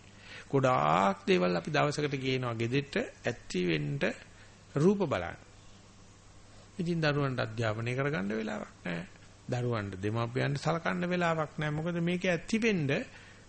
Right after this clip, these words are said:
කෙලස් තියෙනවා. ඉතින් මේ නිසා දෝරේ ගලන. නමුත් මේක පිළිබඳව සීමාවක් කරන්න නම් මේවා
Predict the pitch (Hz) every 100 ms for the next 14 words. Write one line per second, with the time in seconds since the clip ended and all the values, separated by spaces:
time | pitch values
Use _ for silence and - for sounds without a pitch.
0 | - 196 226 185 - - - - - -
1 | - - - 151 170 160 160 143 156 170
2 | 160 160 156 165 165 175 190 - - -
3 | - - - - - - - - 165 170
4 | 165 160 156 156 156 151 151 147 143 131
5 | - - - 156 202 214 202 175 151 -
6 | 131 117 117 104 85 92 123 - - -
7 | - - - - - 135 147 147